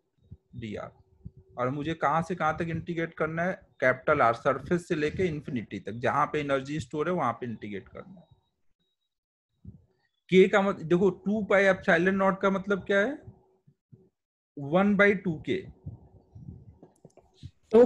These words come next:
Speaker 2: के स्क्वायर होगा ना?
Speaker 1: क्या?
Speaker 2: के स्क्वायर होगा ना वो?
Speaker 1: अच्छा हाँ, के स्क्वायर, के स्क्वायर। और हमें पता है कि one by four पाई epsilon naught के होता है, तो वो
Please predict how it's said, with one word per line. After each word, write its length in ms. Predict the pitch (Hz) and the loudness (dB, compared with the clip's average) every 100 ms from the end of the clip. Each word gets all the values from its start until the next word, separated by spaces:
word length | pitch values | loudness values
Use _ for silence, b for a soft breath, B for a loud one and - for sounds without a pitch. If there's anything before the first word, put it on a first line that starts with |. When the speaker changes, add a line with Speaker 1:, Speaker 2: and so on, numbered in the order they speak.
| 247 | 6
Speaker 2:
के 180 | 226 226 | 4 4
स्क्वायर 300 | - 269 254 | 6 8 8
होगा 180 | 175 | 6
ना? 160 | 170 220 - _ _ _ _ _ _ - | 4 0 -6 _ _ _ _ _ _ -6
Speaker 1:
क्या? 80 | 285 339 _ _ _ _ _ - - - | -4 -6 _ _ _ _ _ -20 -18 -10
Speaker 2:
के 260 | - - | -6 -4
स्क्वायर 200 | - 247 | 4 6
होगा 160 | 220 170 | 6 4
ना 80 | 165 | 2
वो? 300 | 175 - _ _ _ - | 0 -4 _ _ _ -4
Speaker 1:
अच्छा 240 | 151 180 | 2 2
हाँ, 260 | 147 120 107 | 4 2 0
के 280 | 95 135 117 | -4 -4 -4
स्क्वायर, 320 | - - 120 | -6 -16 -16
के 260 | - 95 | -10 -10
स्क्वायर। 340 | - - - - _ - - - - | -10 -14 -18 -18 _ -20 -20 -16 -2
और 260 | 143 - - _ 139 143 147 - - - - _ - | -2 -2 -12 _ -18 -14 -14 -18 -20 -20 -20 _ -6
हमें 220 | 156 185 | -2 0
पता 220 | 190 202 | 2 4
है 140 | 202 190 | 4 4
कि 180 | 202 285 359 - - - - 139 | 0 -6 -6 -14 -16 -16 -16 -2
one 280 | 151 190 196 | 2 4 6
by 100 | 196 208 | 6 4
four 260 | - 190 190 190 | 4 4 4 4
पाई 140 | 202 | 4
epsilon 500 | 196 190 202 185 196 190 | 4 2 2 4 2 0
naught 160 | 196 190 | 0 2
के 80 | 202 | 4
होता 320 | 175 151 131 | 6 4 2
है, 60 | 113 | 2
तो 100 | 156 | 0
वो 120 | 156 | -2